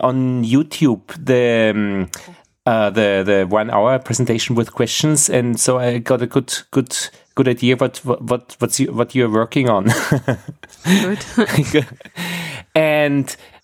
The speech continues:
Speaker 1: as for our talk, it's, it's basically for, for, we have about three thousand regular downloads, uh, people who are interested in beekeeping or in nature or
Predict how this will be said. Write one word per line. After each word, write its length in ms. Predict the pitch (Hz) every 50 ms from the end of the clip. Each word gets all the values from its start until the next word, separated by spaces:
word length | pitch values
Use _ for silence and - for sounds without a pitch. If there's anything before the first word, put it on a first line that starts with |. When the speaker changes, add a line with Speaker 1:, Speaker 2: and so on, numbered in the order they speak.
| _ _ -
Speaker 1:
as 220 | 139 143 139 -
for 220 | - - - 151 143
our 720 | - 120 123 127 135 135 135 135 135 135 135 131 127 127
talk, 500 | 123 - - 117 107 120 147 147 - - -
it's, 340 | - - - - - - - -
it's 200 | - 156 - -
basically 540 | - _ - 120 110 - - 185 156 175 175
for, 380 | 160 - - 160 147 131 - -
for, 640 | - - - - - 127 127 123 123 123 117 117 - - - - - -
we 140 | - 113 113
have 180 | 117 110 - -
about 380 | 107 - - 110 107 - -
three 360 | - - - - 107 110 123 131
thousand 800 | 120 120 104 101 107 117 - - 127 120 120 107 - - - - -
regular 320 | 110 104 101 120 120 113 104
downloads, 880 | - 101 90 92 104 120 127 135 135 139 143 139 - - - - - -
uh, 180 | 147 131 135 127
people 340 | - - 123 117 - 127
who 80 | 107 113
are 60 | 120
interested 460 | - 113 107 - 127 113 - - 117
in 180 | 117 107 98 98 _ _ _ -
beekeeping 720 | 135 131 131 - - - 156 151 147 - 143 131 135 120
or 300 | - 113 110 113 120 110
in 180 | 120 117 117
nature 480 | 110 101 98 113 127 - - - 117 98
or 220 | 90 95 95 92